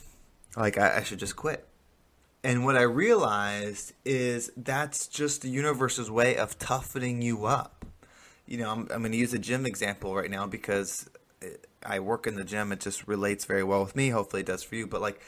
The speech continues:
when you go to the gym and you do a heavier exercise that you're not used to doing,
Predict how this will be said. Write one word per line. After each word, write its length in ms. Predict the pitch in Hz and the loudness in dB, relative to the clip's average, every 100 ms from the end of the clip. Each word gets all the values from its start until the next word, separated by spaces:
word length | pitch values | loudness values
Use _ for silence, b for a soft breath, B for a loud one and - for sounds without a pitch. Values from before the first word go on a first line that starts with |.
| B B B _ - | B B B _ -2
when 200 | 120 143 | 0 0
you 80 | |
go 240 | 185 202 196 | 4 4 4
to 180 | - 160 | -2 -2
the 100 | 135 | -2
gym 280 | 156 185 | 0 0
and 100 | 143 | 2
you 80 | 143 | 0
do 280 | 127 147 135 | 2 2 4
a 40 | |
heavier 680 | 127 - 139 156 170 151 139 | 2 2 0 0 -4 -2 0
exercise 720 | - 135 - 135 - 104 101 101 | 0 -2 -2 -4 -2 -2 -2 -4
that 100 | 95 | -4
you're 140 | 110 | -2
not 260 | 107 123 117 | 0 0 0
used 220 | 120 - | -6 -8
to 60 | |
doing, 560 | 92 120 139 123 101 101 | -6 -4 -4 -4 -6 -8